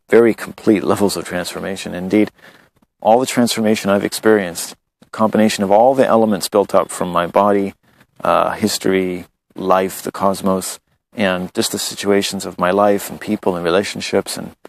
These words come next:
where I live and all those kinds of things, the language of transformation has found me on a complete level every day of my life. And particularly so when I'm going through acutely transformative episodes of my life.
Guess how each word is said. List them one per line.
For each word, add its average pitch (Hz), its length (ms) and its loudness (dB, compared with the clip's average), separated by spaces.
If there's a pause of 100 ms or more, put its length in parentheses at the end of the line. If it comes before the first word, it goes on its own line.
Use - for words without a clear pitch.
(360)
where 101 220 4
I 95 40 2
live 98 360 0
and 87 100 -10
all 160 220 0
those 170 120 0
kinds 123 220 0
of 107 80 -12
things, 87 320 -14 (800)
the 107 240 2
language 127 600 2
of 110 100 2
transformation 98 720 -4
has 92 200 -10
found 110 440 2
me 90 280 -8
on 98 340 -2
a - 60 -10
complete - 560 -2
level 90 420 2 (500)
every 107 280 2
day 92 160 2
of 90 160 -2
my 82 100 -2
life. 82 400 -2 (240)
And - 120 -16
particularly 175 520 4
so 123 260 4
when 95 140 0
I'm 95 120 -4
going 98 200 2
through - 220 -4
acutely 101 580 -2 (260)
transformative 95 800 -2 (340)
episodes 92 480 -2
of 90 80 -10
my 85 140 -2
life. - 320 -4